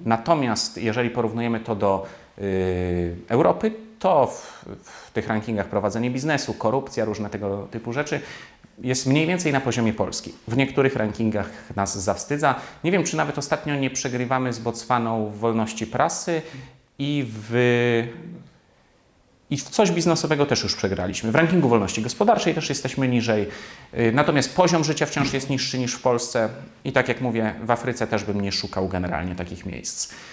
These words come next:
No i mamy tę Europę Zachodnią, znaną nam, znacznie zasobniejszą kapitałowo, więc tam tych pieniędzy jest więcej. Acz Polakowi na pewno trudniej będzie odnieść sukces w Niemczech, we Francji, konkurować z rodowitymi tam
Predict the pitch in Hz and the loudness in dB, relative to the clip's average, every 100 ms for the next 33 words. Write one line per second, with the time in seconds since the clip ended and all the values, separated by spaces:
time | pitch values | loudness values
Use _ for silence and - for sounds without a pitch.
0 | - - 220 269 190 170 147 143 123 120 | -12 0 2 4 6 6 6 6 6 6
1 | 117 110 107 - 160 147 117 127 127 127 | 4 4 2 2 0 2 0 2 2 2
2 | 123 117 110 107 - - 107 117 113 113 | 2 0 0 -4 -14 -14 -2 -2 0 -2
3 | 101 107 110 107 107 - 98 104 92 104 | -2 -2 -2 -2 -4 -4 -4 -4 -4 -2
4 | 104 98 95 95 90 - 92 90 92 58 | 0 0 -2 -4 -6 -4 -4 -4 -6 -12
5 | - - - - - 113 - 113 104 101 | -16 -18 -20 -16 -10 -6 0 2 2 0
6 | 98 98 98 92 131 185 - - - - | -2 -2 -2 0 0 -2 -4 -16 -2 2
7 | 165 - - 131 127 135 127 123 120 117 | 2 2 2 4 4 2 2 0 0 0
8 | 113 120 101 98 92 90 92 92 92 - | 0 0 2 0 -2 -2 -4 -4 -6 -6
9 | - - - - 92 95 98 98 92 95 | -6 -8 -8 -8 -8 -4 0 0 0 -2
10 | 90 92 104 92 92 90 95 - 98 95 | -2 -4 0 0 0 -4 -6 -4 -4 -4
11 | 95 90 85 - - - - - 107 104 | -4 -4 -6 -8 -10 -12 -18 -8 2 4
12 | 98 98 92 - 98 95 101 98 | 4 2 -2 0 0 2 4 2